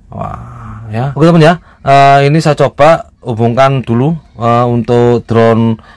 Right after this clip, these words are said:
A delapan belas Max di aplikasi. Nah, ini karena sudah saya download, jadi kita langsung lihat, eh, konekkan dulu ya. Konekkan dulu, kita, wah, ini sudah tampil flow delapan K.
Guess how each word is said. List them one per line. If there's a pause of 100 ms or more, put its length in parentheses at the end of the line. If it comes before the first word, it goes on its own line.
(240)
A
delapan
belas
Max (880)
di
aplikasi.
Nah,
ini
karena
sudah
saya
download,
jadi
kita (400)
langsung
lihat, (1400)
eh,
konekkan
dulu (160)
ya. (880)
Konekkan
dulu,
kita,
wah,
ini
sudah
tampil
flow
delapan
K.